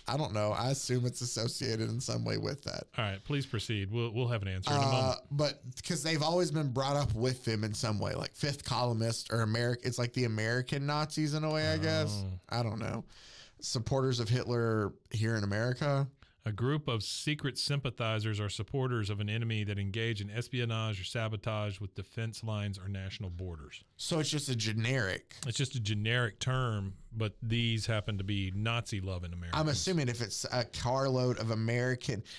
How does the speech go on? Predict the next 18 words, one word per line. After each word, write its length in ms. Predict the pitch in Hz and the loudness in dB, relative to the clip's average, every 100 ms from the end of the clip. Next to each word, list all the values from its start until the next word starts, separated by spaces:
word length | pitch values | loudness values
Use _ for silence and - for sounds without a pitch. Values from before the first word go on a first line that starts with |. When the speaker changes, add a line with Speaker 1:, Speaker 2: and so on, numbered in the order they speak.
| - | -2
Speaker 2:
Yeah. 80 | - 208 | 4 4
Speaker 1:
Here's 180 | 233 214 | 4 -2
the 80 | |
thing. 360 | - 254 247 113 - - - - | -4 -4 -4 -6 -12 -18 -12 -4
I, 260 | 131 151 - | 0 0 0
I 200 | 120 131 | 0 0
also 360 | 107 120 - 135 | 0 0 0 -2
found 480 | - 131 120 117 - - | 0 0 0 0 -4 -4
this 240 | 131 190 | -2 0
out 180 | 127 - | -2 -2
from 120 | 117 | -2
that 120 | 107 | -2
Marvel 240 | 98 101 101 | 0 0 0
book. 180 | 110 - | -2 -2
Speaking 300 | 175 180 135 | -4 -2 -2
of 80 | |
Martin 280 | 107 104 98 | 0 -2 -2
Goodman, 340 | 98 98 101 | -4 -4 -2